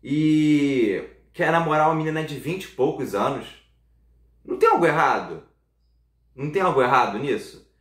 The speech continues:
A menina, beleza, a menina namora com ele. Mas não é aquele namoro, sabe, normal, não é um bagulho normal.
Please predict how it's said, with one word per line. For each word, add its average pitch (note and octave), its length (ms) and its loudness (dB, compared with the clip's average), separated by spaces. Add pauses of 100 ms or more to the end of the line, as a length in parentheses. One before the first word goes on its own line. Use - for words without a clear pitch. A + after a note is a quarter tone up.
(200)
A C#3+ 140 -2
menina, F3 340 0
beleza, D#3+ 400 4
a A2 40 -2
menina C#3 260 -2
namora C#3+ 380 -2
com D3+ 160 -6
ele. F#2+ 460 -4 (400)
Mas E3 260 2
não F3+ 120 0
é F#3+ 80 2
aquele F#3+ 340 2
namoro, C3 480 4
sabe, G#2 320 -2
normal, G2+ 500 0
não A#2 140 -4
é - 20 -2
um D3 60 -6
bagulho A2+ 280 2
normal. F2+ 640 -4